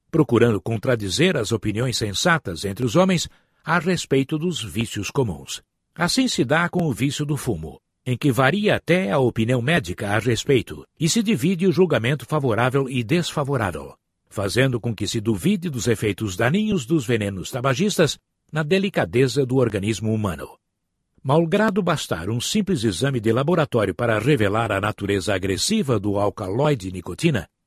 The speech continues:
que existe profusamente no tabaco, o fato é que a maioria dos médicos fuma e cuida dos seus clientes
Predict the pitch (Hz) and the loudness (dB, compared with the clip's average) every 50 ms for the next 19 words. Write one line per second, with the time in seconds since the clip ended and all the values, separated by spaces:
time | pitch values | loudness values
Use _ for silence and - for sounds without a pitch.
0 | _ - - 160 214 190 156 117 92 98 151 180 151 - - 156 - - 160 - | _ -6 0 2 4 4 4 4 2 4 4 4 4 4 2 0 2 2 2 2
1 | - - - 247 226 175 175 113 104 120 131 123 - - 80 80 78 - 110 - | 2 2 0 0 2 2 2 0 2 0 0 -2 -2 -4 -6 -6 -4 -4 -4 -2
2 | 101 123 120 - - 71 60 - _ _ _ - 214 214 - - - 131 110 - | 0 -2 -2 -2 -6 -10 -10 -10 _ _ _ -2 -2 -2 0 2 2 2 2 4
3 | - 123 156 196 208 - - - 127 90 87 98 101 95 92 101 139 151 120 98 | 2 4 4 4 2 2 0 -2 -2 -2 0 0 0 0 2 2 2 0 0 0
4 | 101 92 113 131 131 147 147 156 - 185 - - - - 240 247 247 247 247 240 | -2 -4 -4 -2 -2 -2 -2 -2 -4 -6 -6 -4 0 2 2 2 2 0 -2 -2
5 | 233 - - - - - 175 220 214 160 143 107 92 87 - 113 104 - - 135 | 0 2 2 0 2 2 0 0 2 2 2 0 -2 -2 -4 -4 -2 -2 0 2
6 | 151 180 185 - 185 143 - | 2 2 2 2 0 0 -2